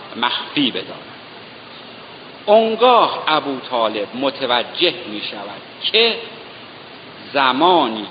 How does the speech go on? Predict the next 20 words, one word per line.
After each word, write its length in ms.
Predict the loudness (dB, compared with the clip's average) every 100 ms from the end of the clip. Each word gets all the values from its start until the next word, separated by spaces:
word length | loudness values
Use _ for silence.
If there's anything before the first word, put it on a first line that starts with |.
| -10
که 120 | -10 -10 -12 -18 -6
پیامبر 600 | 0 0 0 -4 -8 -10 -10 -12
متولد 600 | -10 -10 -10 -12 -14 -14 -12
شد، 260 | -12 -10 -8
یعنی 380 | -8 -8 -12 -10
در 160 | -10 -10 -8
سال 200 | -6 -6 -6 -14 -12
پانصد 460 | -12 -12 -8 -8 -8
و 60 |
هفتاد 720 | -6 -2 -2 -4 0 2 2 -2
میلادی، 1200 | -8 -2 -2 4 6 6 4 0 0 0 0 -2 -6 -14 -18 -18 -18 -16 -4 4
سه 120 | 6
واقعهٔ 720 | 8 8 6 6 4 4 2
مهم 380 | 2 2 0 0
چرا 380 | 2 4 6
اتفاق 520 | 2 -2 -6 -4 -4 -6
افتاد. 400 | -10 -8 -8 -10 -16 -18 -18 -18 -18 -18 -18 -8
یکی 420 | 0 2 2 0 0
این 300 | 0 -2 -4 -4
که 200 | -4